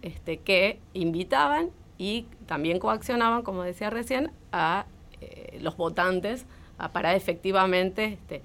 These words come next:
primero anotarse en el registro electoral, que decíamos recién, y después, este, participar de la elección.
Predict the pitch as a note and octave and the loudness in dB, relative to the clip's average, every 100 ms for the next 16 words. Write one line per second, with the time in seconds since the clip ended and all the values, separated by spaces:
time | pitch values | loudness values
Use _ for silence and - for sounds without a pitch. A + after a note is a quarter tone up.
0 | - - F#3 C#4+ D4+ A3+ B3+ C4 B3 G#3 | -10 -2 2 4 4 2 4 2 2 -2
1 | F3+ E3+ E3+ - G#3+ A3 G#3+ A#3+ A#3+ D4 | -2 -2 -6 -6 -4 -4 -4 -2 -2 -4
2 | - - - G#3 A3 A#3+ D#4 C#4 F#3 F3+ | -10 -12 -10 -8 -8 -6 -4 -4 -4 -2
3 | G3 B3+ - - - - D3+ - D3 C3+ | -2 -2 -12 -20 -20 -18 -18 -12 -12 -12
4 | - D3+ D3+ E3+ E3+ D#3+ D#3+ D#3+ D#3 D3 | -6 -6 -6 -8 -8 -2 0 0 -2 -4
5 | D3 C3 - D3 | -6 -8 -8 -8